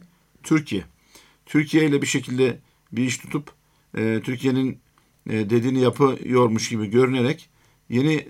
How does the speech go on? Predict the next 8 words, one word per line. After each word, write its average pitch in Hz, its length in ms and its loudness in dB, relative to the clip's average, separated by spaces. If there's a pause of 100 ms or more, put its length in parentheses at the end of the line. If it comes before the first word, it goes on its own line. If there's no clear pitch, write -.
zaman 131 380 4
kazanma, 113 560 2 (720)
e, 101 40 -6 (760)
amacında 107 500 0
olduğunu 104 220 -2
düşünüyorum 104 400 -6
ben 104 200 -4
birinci 120 500 -6